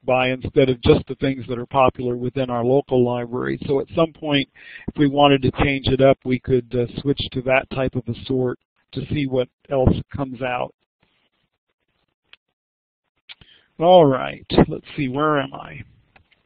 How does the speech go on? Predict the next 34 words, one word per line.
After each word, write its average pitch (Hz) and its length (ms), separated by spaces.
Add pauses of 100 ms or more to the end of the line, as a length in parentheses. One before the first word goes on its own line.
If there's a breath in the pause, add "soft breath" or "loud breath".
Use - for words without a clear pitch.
(3000)
On 180 300
the 165 160
new 202 320
version 170 400
of 151 80
our 147 160
site, 160 420
as 135 160
I 139 140
mentioned, 139 760 (120)
uh, 135 400
most 170 380
of 143 100
these 143 240
lists 147 380
are - 120
automatically 139 760
limited 139 420
to 131 80
the 127 220
first 151 340
one 143 360
thousand 135 540
titles 135 540
that - 160
come 135 240
up. 131 240 (1000 soft breath)
That's 175 240
still, 269 300
however, 143 500
a 127 60
lot 165 360
of - 100
titles 156 500